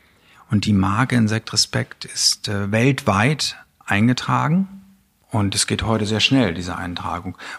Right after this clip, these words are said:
Was länger gedauert hat, ist, ähm, das wissenschaftliche Kompensationsmodell, was wir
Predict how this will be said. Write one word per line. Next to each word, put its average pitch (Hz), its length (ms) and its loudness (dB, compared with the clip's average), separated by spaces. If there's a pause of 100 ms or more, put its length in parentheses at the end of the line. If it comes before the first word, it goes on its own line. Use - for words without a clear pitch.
Was 110 200 0
länger 143 260 4
gedauert 123 420 2
hat, 120 180 4
ist, - 380 2
ähm, 104 400 2
das 101 300 2
wissenschaftliche 107 640 0
Kompensationsmodell, 120 1200 0
was 110 240 -4
wir 104 300 -2